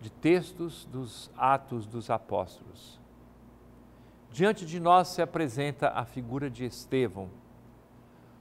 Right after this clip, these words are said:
um daqueles que foram escolhidos para o serviço da caridade. É interessante que esses homens começaram imediatamente a anunciar a palavra de Deus, e não só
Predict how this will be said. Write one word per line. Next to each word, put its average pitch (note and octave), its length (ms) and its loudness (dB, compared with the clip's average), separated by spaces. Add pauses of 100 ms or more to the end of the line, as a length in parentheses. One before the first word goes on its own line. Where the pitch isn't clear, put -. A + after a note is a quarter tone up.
(100)
um C#3 80 -4
daqueles D3 560 4
que C#3 140 -8
foram C#3+ 320 2
escolhidos B2 840 -2 (680)
para C3 240 8
o A#2 40 -2
serviço B2 520 -4
da B2 140 0
caridade. A#2+ 760 2 (800)
É A#2 140 -4
interessante B2 800 -2
que - 160 -2
esses A#2 340 -2
homens C3+ 560 -2 (1400)
começaram F3 520 8
imediatamente D#3 880 0
a C#3 60 6
anunciar B2+ 460 2
a B2+ 80 0
palavra A#2+ 360 2
de G#2 140 -12
Deus, A2 360 -6
e C3 40 -4
não D#3+ 220 -2
só E3+ 440 8